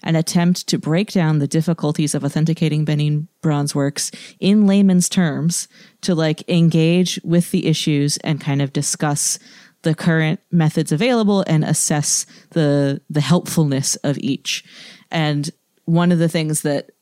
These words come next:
this article cites as maybe the best way to, uh, date and authenticate these artifacts is thermoluminescence dating. T L dating,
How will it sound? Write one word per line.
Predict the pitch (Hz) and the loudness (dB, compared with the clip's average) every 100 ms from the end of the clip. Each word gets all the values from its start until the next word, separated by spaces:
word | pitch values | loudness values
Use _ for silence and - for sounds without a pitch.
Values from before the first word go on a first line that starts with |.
| - | -6
this | 156 - | -4 -4
article | 147 143 147 143 143 143 156 _ _ - | -4 -4 -4 -2 0 -2 -4 _ _ -20
cites | - - 147 147 - - | -8 -2 -2 -2 -6 -6
as | 156 143 147 147 - - _ _ _ _ - | -4 -2 -2 -4 -6 -8 _ _ _ _ 0
maybe | 202 254 254 277 | 2 2 2 0
the | 254 | -2
best | 226 220 226 214 - - | -2 -2 -2 -2 -4 -4
way | 226 220 220 240 - _ | -2 0 0 -4 -8 _
to, | - 247 233 233 226 - - - | -6 -2 0 0 0 -2 -6 -4
uh, | 190 180 | -2 0
date | 180 175 - | -2 -2 0
and | 190 | 0
authenticate | 185 190 196 196 - - | 2 0 0 -4 -4 -2
these | 196 | -2
artifacts | - 196 202 196 - | 0 -2 0 -2 -4
is | - 170 - | 0 0 0
thermoluminescence | - 175 160 156 151 147 143 - - - - | 0 2 2 2 2 0 0 -2 -6 -6 -6
dating. | 143 139 151 175 _ _ _ _ _ _ _ _ _ _ _ | -4 -2 -2 -4 _ _ _ _ _ _ _ _ _ _ _
T | - 285 | -2 2
L | 233 | 2
dating, | 214 185 165 196 | 4 4 4 2